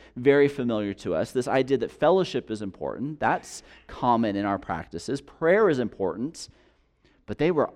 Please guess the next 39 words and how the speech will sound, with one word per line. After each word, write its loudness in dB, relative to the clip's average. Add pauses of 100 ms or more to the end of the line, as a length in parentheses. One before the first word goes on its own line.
awestruck. -4 (480)
And 2
this 8
is -4
one 4
where 2
I 0
think -6
often -4 (340)
we -6
start -4
to -8
miss. -6 (1500)
That 6
we 6
start 4
to -8
think -2
about 0
our 2
own 2
efforts -2
and 0
our 0
own 0
power 0
to -10
experience -8
transformation -8
based -4
on -6
our -4
own -2
efforts. -14 (920)
And 2
we 8
lose 4
this -4
sense -6